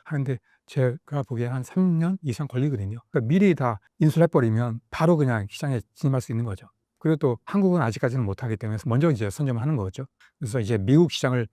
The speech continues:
대상으로 해가지고 아마 빠르면 올해, 아마 늦어도 아마 내년 초에는 할 것 같은데, 그래서 그런 서비스를 먼저 하겠다는 거예요. 그래서 미국 시장으로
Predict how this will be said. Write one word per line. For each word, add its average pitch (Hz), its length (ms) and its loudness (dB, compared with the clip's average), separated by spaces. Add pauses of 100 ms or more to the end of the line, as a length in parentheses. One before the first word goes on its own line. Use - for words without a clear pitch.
(120)
대상으로 123 340 -2
해가지고 107 260 -2
아마 107 160 -4
빠르면 160 300 2
올해, 110 280 2 (160)
아마 117 240 -2
늦어도 127 300 0
아마 113 160 0
내년 120 240 2
초에는 127 240 -4
할 147 80 -4
것 120 100 -2
같은데, 104 380 -6 (260)
그래서 127 400 0
그런 139 160 -2
서비스를 175 380 2
먼저 110 180 -2
하겠다는 131 380 -4
거예요. 92 160 -8 (240)
그래서 - 240 -8
미국 127 240 2
시장으로 123 480 -4